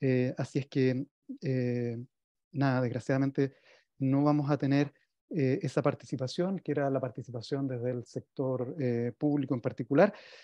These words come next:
pero sí, eh, estamos muy, eh, agradecidos y contentos de contar con, eh, Antonio Pi-, Piñeiro, que es, eh, como ya lo había dicho, ejecutivo de, eh, de cambio climático en el municipio de Sao Paulo,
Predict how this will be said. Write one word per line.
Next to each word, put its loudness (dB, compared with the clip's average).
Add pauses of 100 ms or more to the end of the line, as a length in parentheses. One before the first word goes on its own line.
(280)
pero 6
sí, 4 (140)
eh, 6
estamos 2
muy, 2 (180)
eh, 2
agradecidos 0
y -2
contentos -2
de 0 (280)
contar 0 (380)
con, 4
eh, 2 (680)
Antonio 2
Pi-, 0
Piñeiro, 0 (520)
que 0
es, -6
eh, 0 (160)
como -8
ya -2
lo -4
había -2
dicho, -6
ejecutivo -2
de, 4
eh, 2 (100)
de -4
cambio 0
climático -2
en 2
el 0
municipio -2
de 2
Sao -2
Paulo, 4